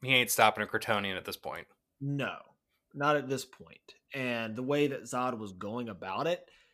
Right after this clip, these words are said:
Speaker 2: he was gonna destroy the entire world. And it took Batman, what,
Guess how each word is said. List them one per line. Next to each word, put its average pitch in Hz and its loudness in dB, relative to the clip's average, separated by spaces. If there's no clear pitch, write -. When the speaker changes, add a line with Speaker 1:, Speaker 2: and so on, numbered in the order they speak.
Speaker 2:
he 151 4
was 185 6
gonna 165 0
destroy 135 0
the 110 -4
entire 117 -2
world. 95 -6
And 107 -6
it 135 -4
took 151 0
Batman, 110 -4
what, 107 -6